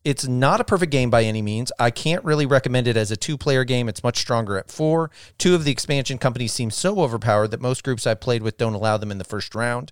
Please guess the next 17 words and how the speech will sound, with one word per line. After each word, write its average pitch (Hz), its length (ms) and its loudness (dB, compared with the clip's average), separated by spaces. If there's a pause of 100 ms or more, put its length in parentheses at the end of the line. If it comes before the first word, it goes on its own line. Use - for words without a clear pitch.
(120)
There 139 140 4
does 196 320 2
seem 170 240 -2
to 151 60 0
be 135 120 0
some 127 240 -2
luck 139 320 0
of 110 140 -2
the 120 80 -2
draw 120 340 6
in 110 180 -4
terms 120 300 -4
of 104 100 -6
which 120 200 -4
buildings 113 380 -2
you're 98 100 -6
dealt. 190 340 -4